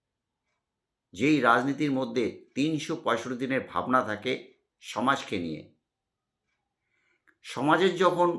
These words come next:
উন্নয়ন ঘটবে, সমাজের যখন শ্রীবৃদ্ধি ঘটবে, সেই রাজনীতি যেমন এগিয়ে যাবে, পাশাপাশি সামাজিক উন্নয়নে রাজ্য রাষ্ট্রেরও কিন্তু প্রভূত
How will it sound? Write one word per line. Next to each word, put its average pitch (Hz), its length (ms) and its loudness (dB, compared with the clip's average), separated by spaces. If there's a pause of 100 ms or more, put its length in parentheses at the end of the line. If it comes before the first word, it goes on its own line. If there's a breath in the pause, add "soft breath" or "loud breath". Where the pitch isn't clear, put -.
(160)
উন্নয়ন 151 500 0
ঘটবে, 110 300 0 (180)
সমাজের 151 380 -2
যখন 156 220 0
শ্রীবৃদ্ধি 165 580 -4
ঘটবে, 104 360 -4 (760 soft breath)
সেই 180 300 2
রাজনীতি 165 500 4
যেমন 147 280 2 (960)
এগিয়ে 143 360 2
যাবে, 113 300 4 (800)
পাশাপাশি 143 540 0 (1000)
সামাজিক 156 640 2 (460)
উন্নয়নে 151 640 2 (600)
রাজ্য 120 380 0 (120)
রাষ্ট্রেরও 131 460 -2
কিন্তু 135 320 -4 (340)
প্রভূত 147 380 -4